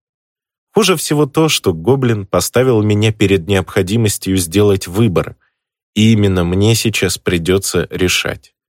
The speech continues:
получит ли Саня шанс на унизительную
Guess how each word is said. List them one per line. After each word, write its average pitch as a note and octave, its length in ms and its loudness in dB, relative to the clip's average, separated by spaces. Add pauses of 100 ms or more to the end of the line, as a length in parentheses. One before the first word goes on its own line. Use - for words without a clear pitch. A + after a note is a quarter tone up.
(340)
получит F#2+ 520 0
ли E2 100 -4
Саня D#2+ 340 -2
шанс D#2+ 440 -4
на D#2+ 120 0
унизительную E2 880 -2